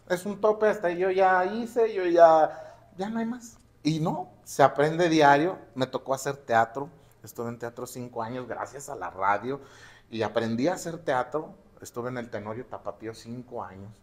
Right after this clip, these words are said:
estuve con, eh, con actores como Luis de Alba,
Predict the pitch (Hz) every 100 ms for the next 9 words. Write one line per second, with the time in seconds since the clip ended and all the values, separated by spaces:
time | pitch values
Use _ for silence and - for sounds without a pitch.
0 | _ _ - 98 117 113 120 104 95 92
1 | 95 - 107 101 107 104 - 107 117 -
2 | 104 95 92 104 98 92 87 95 110 110
3 | 107 -